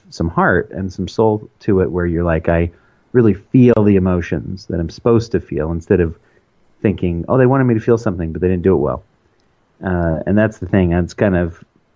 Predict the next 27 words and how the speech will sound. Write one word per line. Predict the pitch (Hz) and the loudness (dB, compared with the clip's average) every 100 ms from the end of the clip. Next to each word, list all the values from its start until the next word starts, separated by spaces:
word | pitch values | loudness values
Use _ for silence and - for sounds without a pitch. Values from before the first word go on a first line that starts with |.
| - | -10
little | 98 98 98 | -4 0 2
independent | 95 92 101 92 | 0 0 0 0
movie | 92 92 92 | -2 0 0
that | 87 - | 0 0
shows | 101 92 | 0 0
from | - 92 | 0 -2
the | |
point | 82 101 95 | 0 0 2
of | 82 | 2
view | 90 92 | 2 4
of | 87 | 2
a, | 78 82 53 78 | -2 -4 -4 -4
of | 87 | 0
a | 90 | 0
refugee, | 76 90 92 90 90 98 | 2 0 -2 -2 0 0
and | 98 | 0
it | |
has | 82 90 90 | 0 0 0
just | 95 87 | 0 0
a | |
lot | 85 95 | 0 0
of | 85 | 0
heart | 101 113 - | 0 -2 -4
about, | 87 90 85 - _ _ - | -6 -6 -6 -10 _ _ -8
about | 95 90 | -4 -4
the | - | -4
characters. | - 104 - - | -2 -2 -2 -8